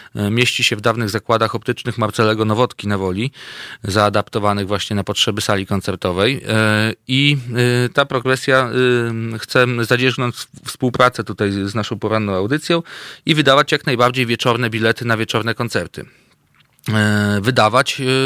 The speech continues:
m, po uważaniu, bo przecież to nie jest konkurs, to nie są nagrody. Szanowni państwo, jak ktoś do mnie zadzwoni,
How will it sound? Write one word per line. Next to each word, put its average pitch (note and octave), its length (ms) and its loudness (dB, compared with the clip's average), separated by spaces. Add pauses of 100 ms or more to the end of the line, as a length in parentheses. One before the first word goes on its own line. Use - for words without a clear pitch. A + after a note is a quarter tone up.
(400)
m, C3 440 -6
po D3+ 80 2
uważaniu, B2+ 560 2
bo C#3+ 140 0
przecież C3 360 -2
to B2+ 100 -2
nie A#2 100 0
jest A2 120 0
konkurs, A2 380 -4
to G2+ 100 -4
nie F#2+ 80 -2
są G2 160 -6
nagrody. F#2 360 -4
Szanowni C3 320 -2
państwo, C#3 400 -2 (1400)
jak B2 240 4
ktoś B2 300 0
do D3+ 160 4
mnie C#3+ 200 2
zadzwoni, A#2 800 0